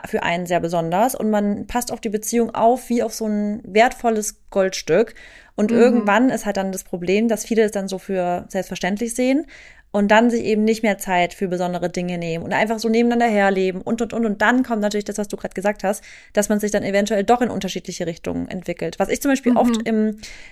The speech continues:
Speaker 1: bei jetzt vielen Bekannten, also was heißt vielen, aber einigen Bekannten jetzt mitbekommen habe, die halt auch schon sehr früh zusammengekommen sind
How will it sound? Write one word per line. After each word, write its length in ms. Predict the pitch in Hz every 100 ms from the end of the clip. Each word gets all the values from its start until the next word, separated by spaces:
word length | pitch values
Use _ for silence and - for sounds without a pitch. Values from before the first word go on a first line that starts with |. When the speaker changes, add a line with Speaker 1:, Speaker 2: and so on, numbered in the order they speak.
| - -
Speaker 1:
bei 240 | 202 190
jetzt 300 | 190 190 -
vielen 320 | - 220 202
Bekannten, 640 | 202 - 277 359 220 202 226
also 140 | 156
was 80 | 151
heißt 160 | 156 -
vielen, 180 | 226
aber 160 | 190 170
einigen 260 | - 226 220
Bekannten 440 | 214 226 226 214
jetzt 160 | 202 214
mitbekommen 420 | 214 208 - 196
habe, 160 | 220 220
die 120 | 202
halt 140 | 196
auch 80 | -
schon 180 | - 202
sehr 160 | 185 185
früh 240 | - 285
zusammengekommen 640 | 285 180 180 170 - 180
sind 340 | 180 180 247